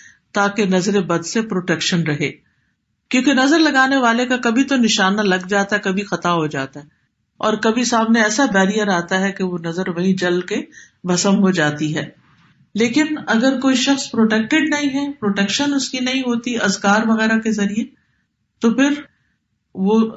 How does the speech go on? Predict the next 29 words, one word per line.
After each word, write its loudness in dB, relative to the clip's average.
اثرات 2
اس -2
کے -4
اوپر -2
آ 0
جاتے -2
ہیں۔ -14
اسی -2
لیے 6
جو 2
card 0
آج 0
آپ -2
کو 0
دیا 0
گیا -2
ہے، -2
اس -6
میں 0
ایسی 2
دعائیں 2
لکھی 0
ہوئی 0
ہیں -2
کہ -4
جن 2
کو -2
آپ -4
پڑھ 2